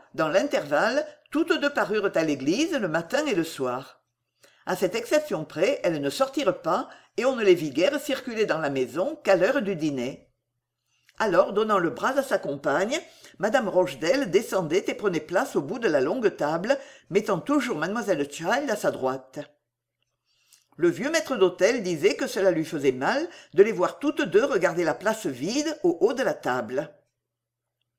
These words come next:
Le cinquième jour arriva et s'écoula sans lettre. Le sixième de même. Dans la soirée, la mère donna l'ordre de préparer la chambre de monsieur Rochdale.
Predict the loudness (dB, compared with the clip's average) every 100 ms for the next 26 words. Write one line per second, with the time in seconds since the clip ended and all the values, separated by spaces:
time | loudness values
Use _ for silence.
0 | _ _ -2 0 2 2 4 2 2 -4
1 | -4 -4 -2 0 2 0 2 2 4 2
2 | 4 2 2 -2 0 4 2 2 -8 -14
3 | _ _ _ _ _ _ _ _ 0 0
4 | 0 -4 0 2 2 2 2 4 -2 -4
5 | -10 -14 _ _ _ _ _ _ -2 2
6 | 2 2 -2 2 2 2 -4 0 0 2
7 | 2 2 0 -2 0 0 -2 -4 -4 -4
8 | -2 0 0 0 0 -2 -2 -2 -2 -2
9 | -2 -2 -2 -2 0 2 2 -2